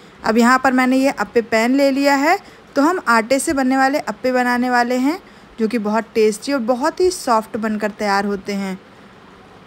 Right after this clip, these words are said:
इस तरीके से हमें इसमें सभी में ऑयल लगा देना है। आप चाहे तो इसमें राई जीरा का तड़का भी दे सकते हैं, लेकिन बच्चे क्या होते हैं इस तरह की चीज़ें फिर खाते नहीं, तो मैं यहाँ पर इन्हें प्लेन ही रखने वाली हूँ।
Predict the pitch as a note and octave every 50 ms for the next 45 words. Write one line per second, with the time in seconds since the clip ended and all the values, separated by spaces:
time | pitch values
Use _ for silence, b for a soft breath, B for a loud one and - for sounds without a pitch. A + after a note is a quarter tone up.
0 | - - - - - G#3+ - B3 A#3+ A#3+ A#3 C4 B3+ A#3+ - B3 A#3+ B3 B3+ B3
1 | A#3+ - C4 B3+ - C4 A#3+ A#3 B3 B3 C4 C4 - - G#3 A3 A#3 B3+ C4+ C#4
2 | C4+ C#4 C4+ C4+ A#3 C#4 C#4 C4+ C#4+ C#4 C#4 D4+ F4+ G#4 - B B B B B
3 | B B A3+ C4 B3 - - C#4 C4+ C4+ B3+ C4+ B3+ - C4 C4 B3+ A#3+ B3 A3+
4 | A3+ A#3+ A3+ B3 B3+ B3 B3 B3+ C4 A#3+ B3+ A#3 A3 G#3+ B3 A#3+ A#3 B3+ A3+ G3+
5 | A3+ A#3 A3+ - C4 A#3+ - - C4 C4 C4 B3+ A#3+ A#3+ C4 B3 A#3+ A3+ A3+ A3
6 | - - C4 B3 C4+ C4 B3+ B3+ B3+ B3 C4 C4 C4+ D#4+ F#4 B B B B B
7 | B B - C4 A#3+ - D4 C#4 C#4+ C4+ D4 C#4 - C#4+ C4 C#4 C#4+ C#4 - D4+
8 | D4 - - C4 A3 G#3 A3 - C4 B3+ C4+ C#4 C#4+ C#4 C#4+ C4 B3 B3+ B3 A#3+
9 | A#3 A#3 A3+ - B3 A#3 A#3 A#3 A#3+ D4 D4+ - C4+ A#3 A3 A3 A3 A#3 C4 B3
10 | G#3+ G3+ - A3 G#3+ G#3 G3 F#3 F#3+ F#3+ F#3+ G3 G3 G3 F#3+